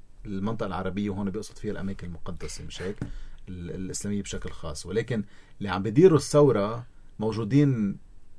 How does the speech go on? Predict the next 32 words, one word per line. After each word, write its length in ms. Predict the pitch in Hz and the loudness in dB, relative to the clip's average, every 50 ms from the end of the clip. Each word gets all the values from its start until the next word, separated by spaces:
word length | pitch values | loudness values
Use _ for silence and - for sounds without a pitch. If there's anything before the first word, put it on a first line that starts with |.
| - - - - - - | -16 -18 -20 -18 -8 -6
ببيروت 460 | 101 101 - 110 107 113 131 131 - | -4 0 2 2 2 2 2 0 0
بشكل 280 | - - 104 - - | -4 -8 -10 -10 -10
خاص، 380 | - - - 117 101 90 - - | -10 -8 -6 -4 -4 -4 -6 -8
يعني 140 | 82 82 82 | -10 -10 -8
المتنورين 520 | 90 90 - 101 95 95 95 101 101 107 | -10 -8 -4 -4 -2 0 0 0 0 0
والمثقفين. 720 | 101 92 87 87 - - 92 - - - - - - - - - - - - - - | -2 -2 -4 -6 -8 -10 -12 -12 -14 -16 -16 -14 -14 -14 -16 -16 -18 -20 -20 -16 -10
وبقول 180 | 104 104 135 151 | -4 0 4 6
له 60 | 147 | 6
ما 120 | 139 156 170 | 6 6 4
تخافوا 440 | - - - 147 - 107 - 107 | 2 2 4 4 4 4 2 0
على 120 | 87 92 95 | -2 -2 -2
هالموضوع، 460 | 95 92 92 92 90 98 98 98 101 | -4 -4 -6 -4 -4 -4 -2 -4 -4
بمعنى 460 | 104 - 87 92 104 101 92 82 73 | -6 -4 -2 0 0 0 0 -2 -6
هلا 240 | 73 80 78 82 80 | -8 -8 -8 -8 -8
مش 160 | - 101 - | -10 -10 -10
بشكل 300 | - 101 - 113 101 101 | -10 -8 -8 -6 -4 -2
مباشر 240 | 98 101 104 - 98 | -2 -2 -2 -4 -6
بقول 120 | 90 90 | -8 -8
ما 60 | 82 80 | -10 -10
تخافوا، 360 | - - 87 80 - - - | -10 -8 -8 -8 -8 -8 -8
بيقول 380 | - - - 151 151 156 151 151 - - - - - - - - | -4 2 4 4 4 4 2 0 -6 -16 -20 -20 -20 -18 -10 -6
ال-، 400 | 101 104 107 110 107 110 - - | -4 -2 0 0 -2 -2 -4 -2
الملفت 420 | 110 123 151 202 202 - - 113 | 0 4 4 4 4 2 0 -2
بهو 260 | 98 98 95 104 113 | -2 -2 0 2 2
الثوار 580 | 110 - - - 107 98 95 98 98 107 127 135 - - - - - - - - - | 2 2 -2 -4 -4 -2 -2 0 0 -2 -2 -4 -8 -12 -18 -20 -20 -20 -14 -6 -2
إنه 160 | 104 101 104 | -2 0 2
غير 240 | 98 113 135 139 127 | 4 4 4 4 4
معلم-، 580 | 117 101 95 104 104 98 101 98 101 - 98 | 2 2 2 2 2 2 2 0 0 -2 -4
متعلمين 640 | 95 92 92 85 90 95 98 95 98 104 113 117 107 | -8 -6 -6 -4 -2 -2 0 0 0 0 0 0 -2
وغير 240 | 98 90 98 101 98 | -2 -2 -2 -2 -4
مثقفين، 720 | 95 90 - - - - 87 87 - 98 90 82 78 92 - - - - - - - - - - | -4 -6 -8 -10 -12 -12 -12 -10 -8 -8 -6 -6 -8 -10 -12 -16 -20 -20 -20 -20 -20 -20 -14 -10
وبالتالي 640 | - - 107 117 - 143 135 131 127 127 123 120 - | -8 -8 -8 -2 2 2 4 6 6 4 4 2 -2